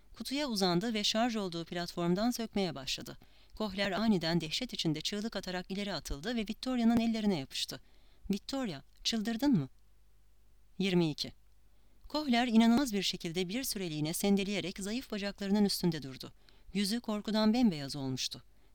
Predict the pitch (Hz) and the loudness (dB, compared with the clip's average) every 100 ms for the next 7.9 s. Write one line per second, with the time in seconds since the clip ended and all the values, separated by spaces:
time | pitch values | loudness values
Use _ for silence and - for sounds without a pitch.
0 | - 202 - 262 185 139 - 202 202 220 | -6 -4 -2 0 0 -4 -8 -6 -4 -2
1 | 233 220 220 220 208 208 240 226 147 - | 0 2 4 4 4 2 2 0 0 -2
2 | 135 - - - - - 214 247 - 269 | -4 -8 -20 -20 -20 -10 -4 -4 -2 2
3 | 285 196 208 247 302 214 170 147 151 170 | 4 6 6 6 6 2 2 0 -4 -4
4 | 156 156 160 202 170 139 220 - 254 220 | -2 -2 0 2 0 0 -2 0 -2 0
5 | 208 202 - 175 139 135 139 - - - | -2 -4 -6 -8 -8 -12 -16 -20 -20 -12
6 | - 156 147 214 - - - 226 277 - | -8 -8 -6 -6 -6 -10 -4 -2 0 -2
7 | 180 165 156 147 147 139 135 - 123 | 0 2 2 0 -4 -6 -6 -8 -14